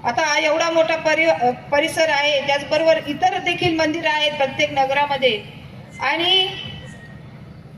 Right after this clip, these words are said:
मंदिरासमोर जसं आता माझ्या समोर आधी काका म्हटले की आपल्याला एक औद्योगिक मंदिर देखील बनवायचं आहे आणि ते प्रत्येक महिलेच्या घरात पाहिजे.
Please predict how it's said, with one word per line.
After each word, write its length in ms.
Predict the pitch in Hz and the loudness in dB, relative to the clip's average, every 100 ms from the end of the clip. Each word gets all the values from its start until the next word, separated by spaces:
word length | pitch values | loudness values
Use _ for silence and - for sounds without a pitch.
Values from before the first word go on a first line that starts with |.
| - | -2
मंदिरासमोर 840 | 247 269 311 359 381 370 320 330 294 - - - - - - - - - | 4 4 4 2 2 2 4 4 2 -2 -8 -12 -12 -14 -20 -20 -14 -2
जसं 200 | 285 294 | 0 2
आता 240 | 285 311 | 0 0
माझ्या 360 | 311 302 302 302 | 0 0 0 0
समोर 340 | 302 269 294 - - - | 0 2 0 -2 -8 -2
आधी 220 | 240 277 | 0 0
काका 360 | 302 269 294 311 | 0 0 0 0
म्हटले 400 | 294 294 311 294 | 0 0 2 2
की 100 | 294 | 2
आपल्याला 320 | 269 294 302 | 2 2 2
एक 160 | 320 - - - - - - - - | 2 -2 -10 -12 -14 -16 -16 -14 0
औद्योगिक 540 | 262 269 359 403 403 - - - - - - | 2 4 2 2 0 -2 -12 -14 -16 -12 -2
मंदिर 340 | 285 311 392 | 0 2 0
देखील 360 | 403 392 403 370 | 0 0 0 0
बनवायचं 460 | 330 320 311 294 | 0 0 0 2
आहे 100 | 285 | 2
आणि 140 | 277 285 | 2 0
ते 60 | |
प्रत्येक 560 | 311 311 311 - 403 403 | 0 -2 -4 -2 -2 0
महिलेच्या 420 | 339 311 320 339 | 0 2 2 0
घरात 520 | 247 226 262 320 - | -4 0 2 0 -2
पाहिजे. 360 | 233 202 175 156 | -4 -4 -6 -10